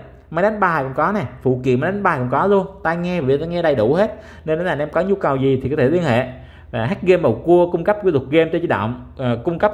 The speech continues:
kết quả trang gà phát lại, những cái trang gà nhanh là đều chơi được hết. Nên đó là cơ sở tôi có phân phối hết, nên đó là anh em có nhu cầu gì thì có thể liên hệ trực tiếp thì tôi sẽ tư vấn cho anh em kỹ hơn nha.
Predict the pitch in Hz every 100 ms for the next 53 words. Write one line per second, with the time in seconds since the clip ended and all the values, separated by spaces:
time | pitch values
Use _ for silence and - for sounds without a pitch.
0 | - 202 220 214 175 160 120 185 135 117
1 | 127 135 180 175 139 143 165 156 147 135
2 | 127 131 160 131 165 226 - - - -
3 | 151 160 170 135 120 117 117 117 117 160
4 | 135 151 147 147 160 190 190 190 170 180
5 | 208 226 170 170 160 147 156 180 185 165
6 | 135 135 127 127 143 135 160 147 107 127
7 | 185 208 147 147 131 123 160 147 175 185
8 | 170 - 120 151 185 185 175